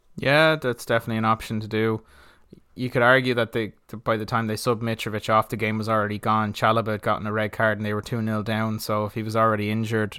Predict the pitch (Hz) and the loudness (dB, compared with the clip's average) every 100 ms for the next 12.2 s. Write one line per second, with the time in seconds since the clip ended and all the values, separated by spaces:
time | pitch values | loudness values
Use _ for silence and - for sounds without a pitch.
0 | - 104 101 - - - - - 117 113 | -4 -2 -2 -4 -18 -20 -20 -2 2 4
1 | 113 110 110 113 113 110 107 107 107 110 | 4 2 0 0 0 0 0 0 0 0
2 | 107 110 101 - - 113 110 107 113 107 | 0 -2 -4 -6 -2 -2 -2 -2 -2 0
3 | 107 110 110 104 - 104 101 - 117 - | 0 2 0 -2 -4 -4 -6 -2 -2 0
4 | 110 107 113 110 - - 110 113 - 113 | -2 2 2 0 -6 0 2 2 0 -4
5 | 107 104 - - - - - - - - | -4 -6 -10 -20 -20 -20 -20 -20 -10 -6
6 | 110 113 113 - _ _ - - - - | -2 0 0 -2 _ _ -20 -20 -8 -4
7 | 143 165 165 143 127 123 127 135 120 117 | 0 4 6 8 8 8 6 -2 -4 -2
8 | 120 123 123 - 117 - 117 110 120 113 | 0 2 0 0 -2 -2 -4 -2 2 4
9 | 113 113 113 110 107 - - _ _ _ | 4 4 2 0 -2 -8 -14 _ _ _
10 | _ _ _ - 113 107 - - - - | _ _ _ -4 -2 -2 -10 -20 -20 -20
11 | - 135 120 117 113 107 - 113 113 110 | -6 -2 0 0 -2 -4 -2 -2 -2 -4
12 | - | -6